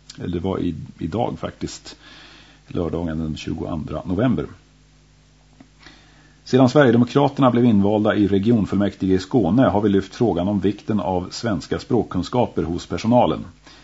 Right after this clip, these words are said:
I vårt budgetförslag redan förra året skrev vi, citat, "Fokus bör läggas på patientvården med mänskliga relationer till patienter och rätten att erhålla sjukvård med svensktalande personal. All vårdpersonal ska tala svenska,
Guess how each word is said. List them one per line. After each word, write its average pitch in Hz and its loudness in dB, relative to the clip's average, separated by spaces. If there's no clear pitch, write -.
I 110 0
vårt 113 0
budgetförslag 120 2
redan 101 0
förra 131 2
året 85 2
skrev 76 -2
vi, 76 -4
citat, - -6
"Fokus 151 2
bör 120 2
läggas 98 -2
på 101 -2
patientvården 117 0
med 90 0
mänskliga 101 -2
relationer 95 -2
till 90 -6
patienter 104 -4
och - -10
rätten 101 -4
att - -6
erhålla 82 -2
sjukvård 82 -4
med 80 -8
svensktalande 80 -8
personal. 110 0
All 139 4
vårdpersonal 127 4
ska 107 -2
tala 101 -2
svenska, 104 0